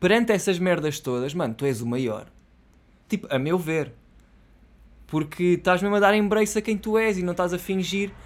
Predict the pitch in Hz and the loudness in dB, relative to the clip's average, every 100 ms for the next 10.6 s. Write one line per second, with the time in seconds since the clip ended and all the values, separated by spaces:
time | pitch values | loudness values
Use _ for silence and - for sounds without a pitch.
0 | - - 233 233 226 233 240 240 262 247 | -8 2 4 6 4 2 0 0 0 -2
1 | - - - - - - - 127 120 123 | -6 -20 -20 -20 -20 -18 -12 -8 -6 -6
2 | 160 - - - - - - - 151 147 | -10 -20 -20 -20 -20 -20 -20 -6 0 2
3 | 151 151 151 151 151 - - - - - | 0 -2 -4 -6 -10 -20 -20 -20 -20 -20
4 | - - - - - - 180 220 214 196 | -20 -20 -20 -20 -14 -10 -4 0 0 -2
5 | - 160 175 170 135 131 127 139 - - | -2 0 2 0 4 4 2 -2 -10 -16
6 | - - 147 170 175 139 117 123 165 185 | -20 -6 -2 -2 0 0 0 -4 -4 -2
7 | 190 170 147 123 135 165 - _ _ _ | -2 -2 0 -2 -4 -8 -20 _ _ _
8 | _ - 190 190 233 220 226 233 220 233 | _ -8 -6 -4 -2 0 0 -2 -4 -2
9 | 214 165 131 147 156 180 185 180 170 165 | -2 -2 -2 -2 -2 -4 0 0 0 -2
10 | 143 123 151 190 - | -4 -4 -4 -4 -8